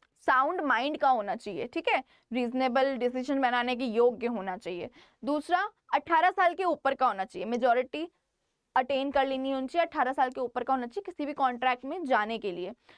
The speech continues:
ठीक है। तीसरा डिस्क्वालीफाई नहीं होना चाहिए by law, he should not be disqualified by law। और चौथा एलियन एनिमी नहीं होना चाहिए। तो ऐसे कुछ कंडीशंस होते हैं जो कहते हैं कॉम्पिटेंट पार्टीज, यानी कॉम्पिटेंट होना चाहिए पार्टीज को,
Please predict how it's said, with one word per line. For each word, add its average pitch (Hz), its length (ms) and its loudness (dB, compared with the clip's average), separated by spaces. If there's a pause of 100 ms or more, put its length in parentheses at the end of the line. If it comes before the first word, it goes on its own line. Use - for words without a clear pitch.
(180)
ठीक 403 140 2
है। - 80 -4 (440)
तीसरा 370 560 4 (120)
डिस्क्वालीफाई 349 840 2
नहीं 415 120 -2
होना 359 200 6
चाहिए 339 300 2
by 294 240 4
law, 214 180 2 (260)
he 269 80 -4
should 262 200 -6
not 269 220 2
be 370 100 -2
disqualified 269 720 0
by 262 220 4
law। 247 220 2 (380)
और 240 160 0
चौथा 285 520 2 (420)
एलियन 277 380 2
एनिमी 247 300 0
नहीं 240 120 0
होना 196 180 -4
चाहिए। 190 220 -8 (240)
तो - 60 -6
ऐसे 254 300 0
कुछ 359 160 -6
कंडीशंस 339 520 -2
होते 330 220 2
हैं 330 80 2
जो 311 100 -2
कहते 294 300 0
हैं 320 180 0
कॉम्पिटेंट 277 560 0
पार्टीज, 269 380 0
यानी 277 180 -4
कॉम्पिटेंट 277 500 -2
होना 294 220 0
चाहिए 294 200 -4
पार्टीज 285 440 -2
को, 415 200 -2